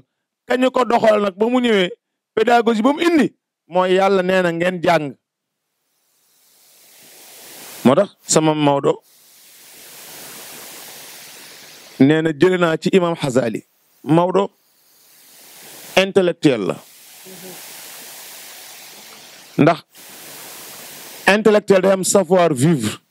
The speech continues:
Intellectuel dafay mën a consulter ñëpp, dafay mën a jëflanteeg ñëpp, te du ko tee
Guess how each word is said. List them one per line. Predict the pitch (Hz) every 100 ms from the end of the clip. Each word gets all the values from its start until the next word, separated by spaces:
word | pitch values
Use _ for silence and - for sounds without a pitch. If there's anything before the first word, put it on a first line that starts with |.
| _ _ _ _ _ _ _ _ - - - - -
Intellectuel | 196 220 220 208 - 214
dafay | 202 208
mën | 208 208
a | 202
consulter | - 208 202 202 196 196
ñëpp, | 233 262 _ _ _ _ _
dafay | - 170 208
mën | 208
a | 214
jëflanteeg | 170 180 226 214 233 202
ñëpp, | 240 359 370 _ _ _ _ _ _ _ _ _ _ -
te | 226 - -
du | 165
ko | 202 220
tee | - 226 233 220